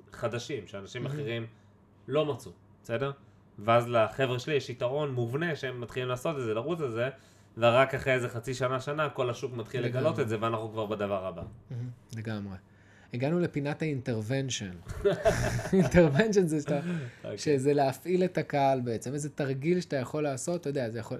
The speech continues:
Speaker 2: לא דמיון מודרך, זה, <laughs> אבל, אה, אתה יודע, זה, איזה משפטים שאתה יודע, הם צריכים לחשוב, או איזה שאלה שהיית נותן להם לשאול,
Speaker 1: הבנתי.
Speaker 2: שככה יעשו עם עצמם, זה תרגיל.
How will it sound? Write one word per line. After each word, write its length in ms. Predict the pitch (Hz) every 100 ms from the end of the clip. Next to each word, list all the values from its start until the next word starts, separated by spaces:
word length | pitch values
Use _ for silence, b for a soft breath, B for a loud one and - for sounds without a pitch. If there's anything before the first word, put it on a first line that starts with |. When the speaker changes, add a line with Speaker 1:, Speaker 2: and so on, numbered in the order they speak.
| 120
Speaker 2:
לא 100 | 123
דמיון 300 | 127 123 120
מודרך, 340 | 131 165 151
זה, 100 | 131 120 120 170
<laughs> 240 | - 185
אבל, 260 | 202 202 202 196
אה, 140 | 170 - B B
אתה 100 | -
יודע, 120 | 196 147
זה, 160 | 143 127 B B B -
איזה 180 | 127 143
משפטים 580 | 135 - 135 175 185
שאתה 380 | 170 147 135 127
יודע, 180 | 135 143
הם 60 | 127
צריכים 240 | - 135
לחשוב, 480 | 123 - - 196 160
או 80 | 135
איזה 240 | 123 120 123
שאלה 460 | - 127 127 160
שהיית 280 | 170 180 170
נותן 300 | 170 156 165
להם 200 | 156 156
לשאול, 520 | 147 - 175 160 147 147 B 110
Speaker 1:
הבנתי. 180 | 98 98
Speaker 2:
שככה 360 | 139 131 135
יעשו 240 | 131 - 156
עם 100 | 143
עצמם, 300 | 170 165 147
זה 120 | 127
תרגיל. 520 | - 120 127 160